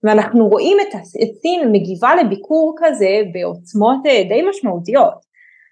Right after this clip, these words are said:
אנחנו רואים את סין, בעקבות הביקור של ננסי פלוסי, מוציאה מסמך שבו היא אומרת, "אנחנו מפסיקים את כל שיתופי הפעולה שלנו עם ארצות הברית."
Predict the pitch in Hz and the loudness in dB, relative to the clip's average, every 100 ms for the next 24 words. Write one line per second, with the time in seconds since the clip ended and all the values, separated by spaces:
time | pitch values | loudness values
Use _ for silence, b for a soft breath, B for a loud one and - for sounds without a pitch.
0 | b 220 220 240 202 214 277 302 - 220 | b -2 0 2 4 4 0 -2 -6 -4
1 | 254 208 190 - 233 285 254 254 254 226 | -2 -2 -2 0 0 0 0 -2 -2 -4
2 | 214 214 240 185 175 - 208 190 - 208 | -4 -6 -2 0 0 -2 -6 -6 -4 2
3 | 202 226 254 262 - 170 - - 202 220 | 2 4 2 -2 -4 -4 -4 -4 2 4
4 | 220 175 175 180 175 175 175 233 226 - | 4 0 -4 -6 -6 -6 0 0 0 -6
5 | - 185 185 - - 294 311 339 330 330 | -8 -8 -10 -4 2 2 2 -4 0 0
6 | 330 330 320 320 320 311 311 311 311 320 | 0 0 0 -2 -4 -4 -4 -4 -6 -4
7 | 311 233 | -2 -2